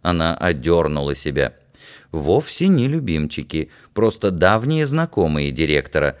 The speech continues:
Он был дружен с этими детьми, когда ещё не работал в школе. Хотя странно, конечно,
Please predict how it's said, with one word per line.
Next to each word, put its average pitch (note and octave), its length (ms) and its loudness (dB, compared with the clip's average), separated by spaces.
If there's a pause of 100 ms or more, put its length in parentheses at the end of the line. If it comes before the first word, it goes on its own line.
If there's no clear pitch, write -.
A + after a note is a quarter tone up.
(220)
Он A#2 200 2
был G2 160 4
дружен G#2+ 440 2
с - 100 -6
этими E2+ 300 -2
детьми, G#2+ 380 -2
когда F#2 300 2
ещё A2 300 0
не A2 120 0
работал G2 460 0
в - 80 -14
школе. F#2 460 2 (600)
Хотя E2+ 600 0
странно, E2 640 -2
конечно, E2 560 -4